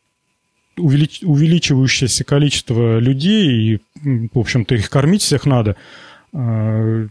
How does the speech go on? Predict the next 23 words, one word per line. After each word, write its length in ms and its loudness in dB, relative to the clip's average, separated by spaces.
животных, 720 2
коров, 320 0
крупный 260 0
рогатый 360 0
скот, 460 -2
э, 220 2
сейчас 440 -2
усиленно, 440 2
э, 540 2
лечат 380 0
этим 200 0
препаратом 720 0
и 160 2
продлевают 580 0
жизнь 480 0
животных. 640 0
В 40 0
общем-то, 440 -2
теперь 340 -4
коровы 380 2
живут 520 -2
дольше. 400 0
Вот. 220 -6